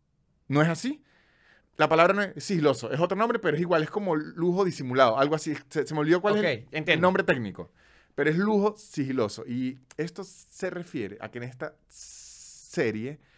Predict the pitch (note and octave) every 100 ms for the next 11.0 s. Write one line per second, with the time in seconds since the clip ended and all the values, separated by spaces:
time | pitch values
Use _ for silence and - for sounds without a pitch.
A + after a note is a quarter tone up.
0 | _ _ _ _ - A#2+ D3+ F3+ - -
1 | G3 F3+ _ _ _ - A2+ A2 A#2+ -
2 | G#2+ - B2+ B2+ A#2 C3+ C3+ A#2 A2+ C#3+
3 | E3 D#3 D3 A#2 A#2 C#3 C#3 C#3+ A#2 G#2+
4 | C3 A#2+ G#2 G#2 G2+ - A#2+ B2+ C3+ C3
5 | G3 G#3 _ _ _ _ _ _ - C3
6 | B2 A#2 A2 - - D3 F3 D#3+ C#3 A#2+
7 | G#2+ - - - - F3+ F#3+ E3 B2+ -
8 | _ _ A#2+ - D3+ B2 C#3+ F#3 _ -
9 | C3 D3+ - - D3+ D#3 D3+ B2 B2+ B2
10 | D3+ D3+ F3 D3 D3+ D3 E3 F3 E3